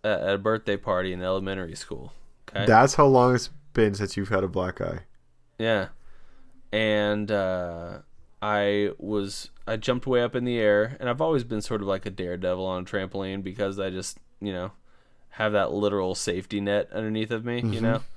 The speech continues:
Speaker 1: Um, so I feel like I can be a little bit more crazy. So I must have got probably about, I don't know, fifteen, twenty feet of air. Um, came back, landed on my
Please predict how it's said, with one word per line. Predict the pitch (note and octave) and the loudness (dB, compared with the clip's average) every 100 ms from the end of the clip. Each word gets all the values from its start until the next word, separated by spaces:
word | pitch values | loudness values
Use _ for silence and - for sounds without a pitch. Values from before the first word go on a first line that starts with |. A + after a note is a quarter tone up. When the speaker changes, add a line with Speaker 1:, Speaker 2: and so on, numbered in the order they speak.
| - - - - - - - | -14 -20 -20 -20 -20 -20 -14
Speaker 1:
Um, | - G#2 G2 F#2 F2+ F2+ | -2 2 4 4 0 -4
so | - G2 | -4 0
I | F#2 | 0
feel | - G#2 | 2 2
like | G2 | 2
I | G2+ | 0
can | F#2+ F#2+ F2+ - - - | -4 -6 -8 -12 -18 -6
be | G#2+ | -2
a | G2 | 0
little | G2 F#2+ | 0 -2
bit | F#2+ | -4
more | E2 F#2+ | -6 -6
crazy. | - G2 G2+ G2+ - - | -2 -2 -2 -4 -8 -20
So | - A#2+ | -2 4
I | C3 | 4
must | E3+ B2+ - | 4 2 0
have | G2+ | 0
got | F#2+ - | 0 0
probably | - G2 F#2+ | 0 0 0
about, | F#2 F2+ F2 - _ G2+ | -2 -2 -2 -4 _ -4
I | G2+ | -2
don't | |
know, | E2 F#2 | -2 -6
fifteen, | - A2 G2 - G2+ | -4 -4 -4 -4 -6
twenty | F2+ - F#2 | -6 -8 -8
feet | - G2 | -6 -6
of | E2 | -6
air. | E2 F#2 F#2+ - - - - - - - - - - - | -8 -6 -8 -10 -20 -20 -20 -20 -20 -20 -20 -20 -16 -2
Um, | F#2 F2+ D#2+ D#2 D#2 F2+ G#2+ - | 0 2 0 -2 -4 -10 -14 -10
came | - A#2 A2+ | 0 0 4
back, | G#2+ G2+ G2+ | 4 4 2
landed | A2 G#2+ G#2+ G#2 | 0 2 2 -2
on | - G2+ G#2+ | -2 0 0
my | G#2 F#2+ F#2 F#2+ G2+ | 0 0 -2 -2 -4